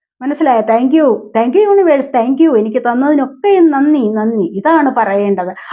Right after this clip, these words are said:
ആ ഒരു നന്ദി പ്രകാശനത്തിലൂടെ, അല്ല എങ്കിൽ നന്ദി പറച്ചിലിലൂടെ ഹൃദയം ആർദ്രമാകണം. ഹൃദയത്തിന്റെ ഭിത്തികൾ ആർദ്രമാകണം, അവിടെ ഒരു നനവുണ്ടാകണം, കണ്ണുകളിൽ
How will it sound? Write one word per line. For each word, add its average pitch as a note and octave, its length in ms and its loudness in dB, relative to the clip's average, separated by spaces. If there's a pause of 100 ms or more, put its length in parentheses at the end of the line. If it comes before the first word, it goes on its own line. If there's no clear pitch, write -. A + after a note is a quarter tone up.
(120)
ആ C#4+ 120 2
ഒരു G#4+ 200 0
നന്ദി E4 320 2
പ്രകാശനത്തിലൂടെ, D#4 880 0
അല്ല C4 240 0
എങ്കിൽ D4 320 -2
നന്ദി C4+ 340 0
പറച്ചിലിലൂടെ A#3 1300 -2
ഹൃദയം G#3+ 460 -2 (420)
ആർദ്രമാകണം. G3 1120 -4 (1040)
ഹൃദയത്തിന്റെ A3+ 460 -2 (100)
ഭിത്തികൾ D4+ 500 -2
ആർദ്രമാകണം, A3 960 0
അവിടെ G#3 220 0
ഒരു C4+ 140 0
നനവുണ്ടാകണം, G3+ 1160 -2
കണ്ണുകളിൽ A#3+ 520 0